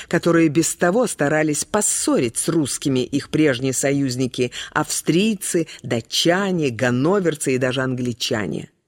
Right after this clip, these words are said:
Но что же было с Ульрикой Элеонорой,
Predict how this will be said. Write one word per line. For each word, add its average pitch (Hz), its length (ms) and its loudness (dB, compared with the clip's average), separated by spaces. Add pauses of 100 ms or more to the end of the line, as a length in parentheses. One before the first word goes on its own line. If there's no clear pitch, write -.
(260)
Но 165 120 2
что 302 240 2
же 247 160 2
было 233 320 2
с - 180 -2
Ульрикой 190 600 4
Элеонорой, 160 1000 2